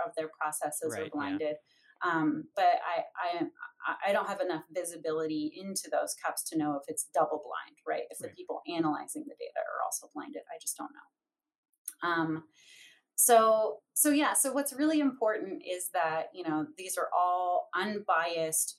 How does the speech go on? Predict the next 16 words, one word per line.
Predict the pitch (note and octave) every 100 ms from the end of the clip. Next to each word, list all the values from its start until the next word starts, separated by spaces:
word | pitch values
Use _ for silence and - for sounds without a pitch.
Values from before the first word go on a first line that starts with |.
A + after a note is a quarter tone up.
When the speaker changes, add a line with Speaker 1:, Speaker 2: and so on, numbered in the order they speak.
| E3
Speaker 1:
objective | D#3+ - E3 E3 F3 E3+ -
answers, | D#3 D3+ - - - - -
right? | D#3+ D#3
And | E3
so | D#3+ E3+
we're | D#3+ E3+
able | F3 F3 -
to | F3 F3
make, | E3+ E3+ - - _
you | F3
know, | D#3+ D3 - -
extremely | F#3+ - - - A3 A3+ A#3+ A#3+ A3+ G#3+ - F3
confident | G3 G3+ F#3+ F#3+ - -
conclusions | F3 - - E3 E3 D#3+ C#3+ D3 - -
about | D3 C#3 C#3+ - - _ _ _ _ _ _
this | E3 E3 A3+ C4 - -